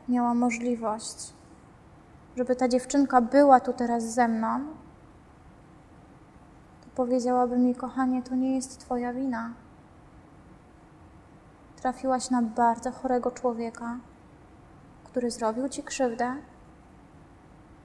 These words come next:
i nie zrobił ci krzywdy z twojej winy. Ty nie miałaś na to wpływu, bo ty nie wiedziałaś. Nikt cię nie nauczył,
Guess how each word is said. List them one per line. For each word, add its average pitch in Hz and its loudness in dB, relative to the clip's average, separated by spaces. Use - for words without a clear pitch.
i 269 0
nie 254 4
zrobił 247 -2
ci 254 -12
krzywdy 247 -4
z 240 -14
twojej 247 -4
winy. 226 -6
Ty 285 2
nie 285 8
miałaś 262 4
na 240 0
to 262 -6
wpływu, 254 0
bo 320 2
ty 285 -4
nie 254 2
wiedziałaś. 254 -6
Nikt 269 6
cię 285 0
nie 269 6
nauczył, 277 2